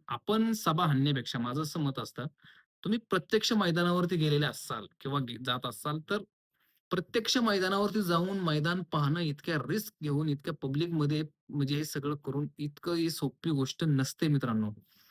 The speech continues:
आणि हे आपण बाहेरून फक्त बोलतो, की पब्लिकमुळं हरला. अरे पब्लिक म्हणजे कोण आहे? त्याच्यावरती जीवापाड प्रेम करणारी तीच माणसं आहेत, जी कालही त्याच्यासोबत होती, ती आजही त्याच्यासोबत आहेत. त्याला हरावा तो किंवा तो पराभूत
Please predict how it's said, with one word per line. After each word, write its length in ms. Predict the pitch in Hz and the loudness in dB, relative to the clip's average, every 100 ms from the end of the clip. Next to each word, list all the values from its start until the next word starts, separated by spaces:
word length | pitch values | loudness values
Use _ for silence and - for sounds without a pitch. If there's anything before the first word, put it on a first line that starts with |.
| - | -4
आणि 200 | 123 156 | 2 2
हे 280 | 185 143 190 | 4 2 4
आपण 380 | 160 - 170 175 | 2 2 0 0
बाहेरून 380 | 120 131 175 180 | 0 0 0 -2
फक्त 220 | 151 - | -6 -2
बोलतो, 380 | 175 156 151 156 | -2 0 0 -2
की 180 | 180 180 - _ - | -2 -4 -8 _ -2
पब्लिकमुळं 560 | 156 143 170 170 156 156 | 0 4 2 4 4 4
हरला. 340 | 127 123 151 139 | 2 2 2 2
अरे 140 | 151 | 0
पब्लिक 540 | 175 160 147 165 208 | 0 0 2 2 2
म्हणजे 220 | 208 208 214 | 2 2 2
कोण 300 | 208 190 151 | 2 0 0
आहे? 200 | 117 110 _ _ _ - | -2 -6 _ _ _ -2
त्याच्यावरती 480 | 139 - 165 160 180 | 0 2 4 4 4
जीवापाड 460 | 156 160 165 165 | 2 2 2 0
प्रेम 240 | 156 156 156 | 0 0 2
करणारी 320 | 151 147 147 | 2 2 2
तीच 280 | 151 160 165 | 0 -4 -2
माणसं 320 | 143 123 135 | -2 -2 -4
आहेत, 100 | 160 175 - _ 131 | -6 -8 -20 _ -6
जी 140 | 135 - | -6 -4
कालही 340 | 143 135 147 185 | -2 0 2 0
त्याच्यासोबत 500 | 175 156 151 147 143 | -2 -4 -2 -2 -2
होती, 200 | 135 143 | -2 -6
ती 100 | 185 | -4
आजही 340 | 190 147 165 226 | -2 0 0 -2
त्याच्यासोबत 480 | 220 202 - 156 139 | 0 -2 -2 -4 -4
आहेत. 100 | 123 110 _ _ _ _ _ | -8 -12 _ _ _ _ _
त्याला 160 | 170 190 160 | 0 2 2
हरावा 480 | - 135 135 165 202 208 | 0 2 4 6 4 4
तो 160 | 180 | 2
किंवा 260 | 139 143 147 | 2 0 0
तो 40 | 160 | 0
पराभूत 440 | 151 135 143 175 | 0 2 2 0